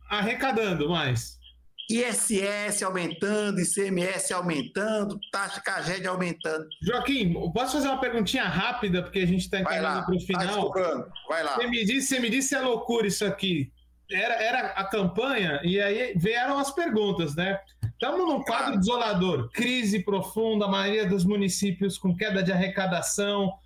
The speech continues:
Speaker 1: serviços públicos piorando, e um personagem central para cidades mal, mal das pernas, que é o servidor, né? O
Speaker 2: É.
Speaker 1: servidor, acho que não é
Speaker 2: É.
Speaker 1: só em Santos, em todo lugar ele tá acumulando perdas históricas gigantescas.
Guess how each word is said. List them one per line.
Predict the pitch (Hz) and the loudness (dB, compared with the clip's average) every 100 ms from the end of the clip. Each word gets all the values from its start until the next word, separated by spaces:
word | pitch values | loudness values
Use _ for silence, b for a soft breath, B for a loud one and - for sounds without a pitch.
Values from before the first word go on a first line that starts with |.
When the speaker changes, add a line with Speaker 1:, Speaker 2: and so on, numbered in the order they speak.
| - | -6
Speaker 1:
serviços | - 190 208 - - | 0 2 2 0 0
públicos | 214 208 196 196 | 0 2 2 -2
piorando, | - 214 175 202 226 202 202 - - _ 202 | 0 2 2 2 2 2 0 -6 -20 _ -2
e | 262 | 0
um | 302 | 0
personagem | 285 262 254 247 254 | 0 0 0 0 0
central | 269 254 247 254 | 0 0 0 0
para | 240 240 | 0 0
cidades | - 190 233 226 202 | 0 0 0 0 2
mal, | 202 233 226 143 113 123 | 2 2 2 2 4 4
mal | 165 233 240 | 2 2 0
das | 214 - | -2 -2
pernas, | 196 170 170 | -2 0 -2
que | - | 0
é | |
o | 214 | 0
servidor, | - 220 220 220 214 196 - - _ _ - | 0 0 2 2 4 2 -2 -10 _ _ -6
né? | 151 208 233 | -4 -2 0
O | 180 | 0
Speaker 2:
É. | |
Speaker 1:
servidor, | 143 202 190 160 208 277 | 0 2 2 2 2 2
acho | 269 - | 0 -2
que | 247 220 180 175 - 156 | -2 -2 -2 -4 -8 -2
não | 170 214 | 0 2
é | |
Speaker 2:
É. | 226 | 0
Speaker 1:
só | - 226 | 0 0
em | 208 | 0
Santos, | - 185 143 185 | 0 0 0 0
em | 175 | 2
todo | 240 277 285 | 2 2 2
lugar | 226 196 233 | 2 2 0
ele | 262 | -2
tá | - 233 | -2 -4
acumulando | 233 208 202 233 220 | 0 2 2 2 0
perdas | 220 220 233 | 0 0 0
históricas | 196 - 214 277 262 214 | 0 0 -2 0 -2 -2
gigantescas. | 247 302 285 196 185 - 117 - | 0 -2 0 -2 -2 -2 -2 -4